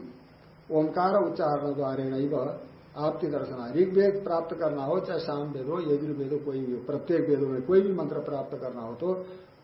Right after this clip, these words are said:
ओंकार उच्चारण द्वारा ही प्राप्ति देखा है।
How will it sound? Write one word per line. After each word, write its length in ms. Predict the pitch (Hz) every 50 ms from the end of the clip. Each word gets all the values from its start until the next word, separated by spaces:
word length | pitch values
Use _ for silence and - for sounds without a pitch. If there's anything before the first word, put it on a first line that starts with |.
| - -
ओंकार 440 | 156 151 151 156 160 185 190 196 196
उच्चारण 540 | 180 156 156 - - 165 160 156 156 151 147
द्वारा 300 | 143 135 131 131 135 123
ही 240 | 123 139 180 196 165 127 - - - - - - - - -
प्राप्ति 360 | - 156 147 147 - - -
देखा 260 | - 139 117 120 120 113
है। 300 | 117 123 117 113 110